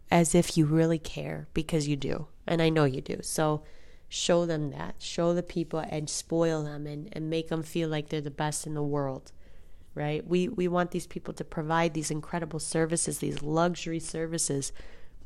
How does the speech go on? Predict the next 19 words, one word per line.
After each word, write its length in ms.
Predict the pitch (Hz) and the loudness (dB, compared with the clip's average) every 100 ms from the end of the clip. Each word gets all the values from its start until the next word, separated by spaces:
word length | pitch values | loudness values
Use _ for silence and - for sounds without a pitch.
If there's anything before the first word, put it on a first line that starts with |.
| - | -6
They 120 | 190 190 | 0 6
don't 140 | 190 | 8
even 180 | 175 175 | 8 10
know 100 | 175 | 10
what 160 | 175 | 10
luxury 480 | 165 165 151 156 156 | 6 2 2 0 0
is. 400 | 156 - - - - - | -2 -4 -10 -12 -16 -10
You 120 | - 165 | -2 0
know, 300 | 151 147 165 | 0 -2 -2
my 200 | 175 170 | 2 2
girls 280 | 185 180 180 | 2 0 0
never 340 | 175 170 170 | 0 0 0
had 220 | 165 165 - | 0 -2 -6
eaten 340 | 180 - 160 156 - - - | -10 -8 -8 -8 -14 -14 -8
at 120 | - 165 | 0 2
a 60 | |
nice 360 | 165 165 160 - | 4 4 2 0
restaurant. 600 | 151 151 - - - - - - - - | -2 0 0 0 -2 -6 -10 -14 -14 -8
Like, 360 | - 147 143 - | 0 0 0 -6